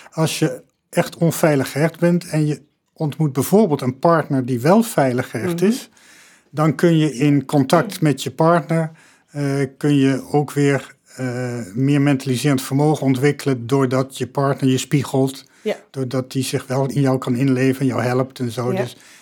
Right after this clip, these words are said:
Speaker 1: in contact met me-, andere mensen kun je dat wel ontwikkelen, ja.
Speaker 2: Oké. Heeft dat dan ook nog met een soort voorbeeldgedrag te maken? Dus als, als ik dat niet zo goed kan, maar mijn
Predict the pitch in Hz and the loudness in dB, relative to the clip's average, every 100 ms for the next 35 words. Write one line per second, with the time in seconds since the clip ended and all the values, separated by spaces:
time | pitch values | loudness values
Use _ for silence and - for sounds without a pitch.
0 | _ 156 156 156 139 135 156 - 135 143 | _ -2 -2 0 0 2 0 0 0 0
1 | 143 170 196 170 160 165 156 - 147 _ | 2 2 4 2 2 2 0 -4 -10 _
2 | - 156 147 143 143 151 147 143 131 165 | -6 -2 0 0 -2 0 0 -2 0 -2
3 | - 110 101 - - 240 190 - _ _ | -2 -14 -14 -20 -14 -12 -12 -14 _ _
4 | _ _ _ _ 208 220 247 247 226 262 | _ _ _ _ -4 0 2 2 4 2
5 | 269 262 247 240 240 - 214 240 233 - | 0 0 0 0 -2 -12 -6 -4 -4 -2
6 | 262 254 254 254 233 226 247 254 247 233 | 0 2 0 0 -4 0 0 -2 -2 -2
7 | 233 277 262 208 - 202 202 - - 196 | -2 -4 -8 -6 -2 -2 -4 -12 -8 -6
8 | 190 196 196 202 208 - 202 - 196 185 | -6 -6 -6 -2 -4 -4 -8 -2 -2 0
9 | 185 185 180 | 0 -2 -4